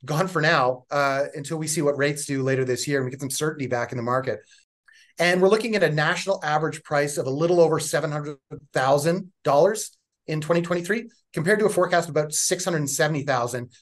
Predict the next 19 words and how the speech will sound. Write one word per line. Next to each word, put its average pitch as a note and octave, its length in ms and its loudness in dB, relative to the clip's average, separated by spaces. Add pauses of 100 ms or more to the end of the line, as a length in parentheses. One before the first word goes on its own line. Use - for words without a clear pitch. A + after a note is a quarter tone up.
back C#3+ 240 0
in - 60 0
April. A#2+ 220 -2
So D#3 120 -2
that's F3+ 180 4
been F3 120 -2
raised D#3+ 320 4
up, C#3 260 2 (220)
uh, C3+ 160 -2
just E3+ 220 -4
because F3 200 -2
that D#3 160 2
starting D3+ 320 2
point C#3 160 -4
is - 160 -4
so D3+ 140 4
much C3+ 160 0
higher. A#2+ 340 0 (320)
Um, A#2+ 440 -4